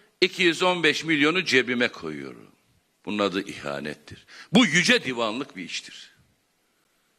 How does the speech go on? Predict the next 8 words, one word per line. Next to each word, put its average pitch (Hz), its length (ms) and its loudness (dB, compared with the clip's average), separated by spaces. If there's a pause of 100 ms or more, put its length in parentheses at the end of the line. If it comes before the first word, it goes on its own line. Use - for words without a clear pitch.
(760)
Böyle 156 100 2
şey 123 200 -2
olabilir 95 340 -6
mi? - 120 -16 (1400)
Ve - 120 6
bu 262 100 6
seyredilebilir 175 920 4
mi? 135 180 -12